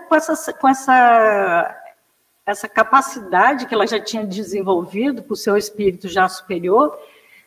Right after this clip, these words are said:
de se disciplinar, de cumprir o que ela veio fazer.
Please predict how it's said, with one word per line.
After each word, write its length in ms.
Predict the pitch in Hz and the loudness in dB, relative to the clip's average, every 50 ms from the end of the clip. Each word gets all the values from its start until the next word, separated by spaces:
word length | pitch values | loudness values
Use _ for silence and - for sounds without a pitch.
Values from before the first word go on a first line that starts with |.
| _ _ _ - | _ _ _ -6
de 680 | 196 185 160 165 202 233 233 240 247 247 254 254 247 240 | -6 -4 -2 0 2 2 2 4 4 2 2 2 0 -2
se 180 | - - - 233 | -4 -6 -8 -8
disciplinar, 960 | 202 233 233 - - 208 - 214 220 196 196 185 190 208 220 247 254 269 254 | -8 -8 -10 -10 -12 -14 -10 -6 -4 -2 0 2 4 4 6 6 4 4 2
de 140 | 214 247 262 | -2 -6 -4
cumprir 580 | - 262 254 247 - - - - 254 277 320 | -2 -2 -2 -2 -4 -6 -4 2 4 4 4
o 80 | 359 320 | 4 2
que 100 | 320 302 | 0 0
ela 160 | 285 269 262 | 2 2 2
veio 220 | 254 220 254 262 | 2 2 0 -2
fazer. 920 | 262 - - 294 311 294 277 - 247 214 208 202 202 - - - - - | -2 -4 -2 -2 -2 -2 -2 -2 -2 0 0 0 -2 -2 -8 -18 -20 -20